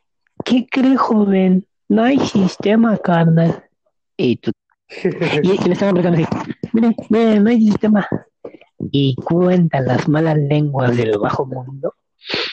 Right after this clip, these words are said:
Speaker 1: que en realidad no es que no haya sistema, sino que como al cajero,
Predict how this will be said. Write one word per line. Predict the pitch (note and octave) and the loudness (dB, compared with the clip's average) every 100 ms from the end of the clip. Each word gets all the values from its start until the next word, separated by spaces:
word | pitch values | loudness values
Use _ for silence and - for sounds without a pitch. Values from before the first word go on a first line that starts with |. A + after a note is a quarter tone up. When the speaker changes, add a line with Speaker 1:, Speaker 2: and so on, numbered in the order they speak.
| - - - - | -14 -16 -12 -4
Speaker 1:
que | D3+ D3+ - - | -2 -2 -4 -2
en | E3+ C#3+ | 0 2
realidad | C#3+ D3+ | 2 2
no | E3+ F3+ | 2 0
es | - | -4
que | - F3+ D#3+ C#3+ C3 | -4 -2 0 0 0
no | D3 F3 | 0 0
haya | G#3+ F3+ | 2 0
sistema, | D3 A#2 - A3 - - _ _ | 0 -4 -2 -2 -2 -6 _ _
sino | - A#2 A2+ | -4 -2 -2
que | G#2+ - | -4 -4
como | A2 G2 F#2+ G2 - _ _ _ _ _ _ - | -4 -2 -2 -4 -6 _ _ _ _ _ _ -6
al | C3 B2 | -4 -4
cajero, | - - F#3+ D#3+ - | -4 -4 -2 -2 -2